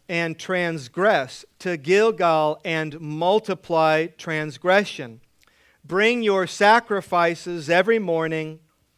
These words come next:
your tithes every three days. Offer a sacrifice of thanksgiving of that which is leavened, and proclaim free will offerings. Publish them,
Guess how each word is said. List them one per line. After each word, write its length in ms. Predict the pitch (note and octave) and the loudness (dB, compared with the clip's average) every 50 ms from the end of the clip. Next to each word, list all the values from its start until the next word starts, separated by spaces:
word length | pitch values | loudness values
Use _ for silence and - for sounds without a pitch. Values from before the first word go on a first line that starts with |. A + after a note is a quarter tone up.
| _ _ _ | _ _ _
your 220 | _ C#3 D#3+ E3 D#3 | _ -2 -2 -2 -2
tithes 840 | D#3 - - - F3+ F#3+ F#3+ G3+ G3+ A3 A3+ A3 A3+ A3 G3 D#3 F3 | -2 -6 -2 2 4 6 6 8 8 6 4 2 0 -8 -10 -10 -10
every 480 | A#3 G3 F#3 F#3 F3 F#3 G#3 A3 A3 G#3 | -4 0 0 0 0 0 -2 -2 -2 -4
three 380 | G#3+ - F3+ F#3 F#3+ G3+ G#3 | -8 -10 -10 -8 -6 -6 -6
days. 680 | G3 E3 D#3 D3 C#3+ C#3 C3+ C3+ C3+ C#3+ C#3+ C#3+ D3+ E3+ _ _ _ _ _ _ _ _ _ _ _ _ _ _ _ | -4 -4 -2 -2 -2 -2 -4 -6 -10 -12 -16 -20 -20 -20 _ _ _ _ _ _ _ _ _ _ _ _ _ _ _
Offer 420 | D3+ D#3+ F3+ G3 G3+ G3+ A3 A3 G#3 | 2 4 6 6 4 4 0 0 0
a 60 | F#3+ | 0
sacrifice 960 | - - G3+ G3 G#3 G#3+ G#3+ G#3+ A3 G3+ - - G3 G3 G3 G#3 G3+ G3 - | 0 2 4 6 6 4 4 0 -4 -4 -2 -2 0 2 2 2 0 -2 -4
of 120 | F3+ D#3+ - | -6 -8 -8
thanksgiving 920 | - - E3 D#3+ D#3 B2 B2+ C3 A#2 D3 F#3 G#3 G#3+ G3 A3+ A3 A3 A3 | -6 -6 -6 -6 -6 -8 -12 -14 -2 2 4 4 4 4 2 0 0 0
of 140 | G#3 F3+ D3 | -2 -2 0
that 260 | D#3 E3+ E3+ F3 E3+ | 2 2 2 2 0
which 180 | E3+ E3 - - | -4 -10 -10 -10
is 160 | D3+ C3+ B2 | -14 -12 -8
leavened, 600 | D3+ F3 F#3+ G#3+ G#3+ G#3 A3+ G#3+ G#3 G#3 G#3+ G#3+ - - - - _ | -4 -2 0 0 0 0 -2 -6 -6 -8 -10 -14 -16 -20 -20 -12 _
and 280 | F3 E3+ E3+ D#3+ D#3+ - | -6 -6 -6 -6 -10 -8
proclaim 540 | - E3+ D#3 D3+ - - E3+ D#3+ D#3+ D3+ | -6 -6 -6 -6 -6 -6 -4 -4 -2 -4
free 640 | D3 - - - - G3+ A3 A3+ A#3 A#3 A#3 A#3 A#3 | -6 -12 -16 -14 -8 -4 -4 -2 -2 -2 -2 -2 -4
will 480 | G#3+ E3+ G3+ G#3+ A3 A3 G#3+ G#3+ A3 - | -4 -2 0 0 2 2 0 0 -2 -2
offerings. 680 | F3 F#3 F#3 F#3+ F3+ - - F#3 F3+ F3 F3 F3 D3+ D3 - _ _ | -2 0 2 2 2 0 -4 -8 -8 -8 -8 -10 -14 -16 -20 _ _
Publish 640 | - - - A3+ C4 C4+ C4+ B3+ A#3 G#3+ F#3 - - | -18 0 2 4 4 4 2 2 2 2 2 -2 -8
them, 400 | E3+ F3+ F3 E3+ E3 D#3+ E3+ F3 | -6 -4 -4 -2 -2 -4 -6 -10